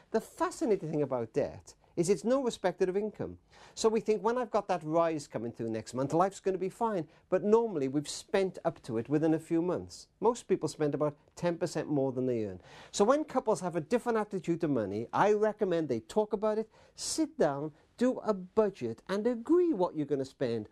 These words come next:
on a car, on holidays, on restaurants, on a, a thousand and one different things. And then the others have got the right to say, "You stepped over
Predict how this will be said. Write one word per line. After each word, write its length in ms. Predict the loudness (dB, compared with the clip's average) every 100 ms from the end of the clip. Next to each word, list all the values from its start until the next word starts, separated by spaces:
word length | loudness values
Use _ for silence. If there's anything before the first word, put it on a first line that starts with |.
| -4
on 160 | 0 2
a 40 |
car, 480 | 0 0 0 0 -2 -6 0
on 140 | 2 2
holidays, 640 | -2 -2 0 0 0 0
on 180 | 0 0
restaurants, 600 | 0 -2 -2 -2 0 2
on 120 | 2
a, 80 | 2 -2 -14
a 120 | -12
thousand 560 | -14 -2 2 4 2 0
and 120 | 0
one 160 | 0 -2
different 260 | -6 -8
things. 320 | -8 -8 -10 -16 -20 -2
And 200 | 0 2
then 240 | 4 2 2
the 120 | 0
others 280 | 0 0 -2
have 120 | -2
got 200 | -2 0
the 80 | -2
right 220 | -2 -4
to 80 | -6
say, 320 | -4 -2 -2 _ -8
"You 320 | -2 0 0
stepped 440 | -2 0 0 2
over 340 | 0 2 -2